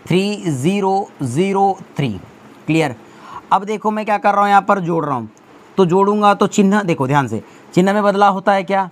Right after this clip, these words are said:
नहीं होता। देखो ये plus, देखो यहाँ पर plus रहेगा, plus, plus, plus ही होता है, ठीक है, तो plus ही होगा। अब देखो यहाँ पर मैं जब plus लिखूँगा तो plus और minus क्या होगा, Minus ही होगा।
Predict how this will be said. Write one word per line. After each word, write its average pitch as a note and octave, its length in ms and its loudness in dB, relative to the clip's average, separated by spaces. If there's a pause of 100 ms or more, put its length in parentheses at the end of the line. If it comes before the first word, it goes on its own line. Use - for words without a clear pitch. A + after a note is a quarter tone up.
(160)
नहीं D#3 160 -4
होता। D3+ 220 -2
देखो C3 240 -4 (380)
ये E3+ 120 4
plus, F3+ 420 2
देखो D3 220 0
यहाँ D3+ 200 4
पर F#3 80 -6
plus F#3+ 240 0
रहेगा, G3+ 240 0
plus, G3 220 0
plus, G3 220 0
plus F3 280 -2
ही E3 60 -2
होता D3+ 260 2
है, D3 140 -2 (480)
ठीक G3+ 220 2
है, B2+ 140 -4 (140)
तो F3+ 220 2 (120)
plus F#3+ 260 2
ही F3+ 100 0
होगा। B2 320 -4 (440)
अब E3 100 2
देखो G3+ 280 -4
यहाँ F#3+ 200 0
पर G3 140 -4
मैं G3 120 -8
जब F#3+ 160 -8
plus G3 220 0
लिखूँगा G3 340 -4
तो F3+ 80 -8
plus F3+ 220 -2
और F#3+ 100 4
minus G3 300 -2
क्या G3+ 100 4
होगा, F#3+ 200 2
Minus F3+ 360 -2
ही F#3+ 60 -2
होगा। F3 260 -2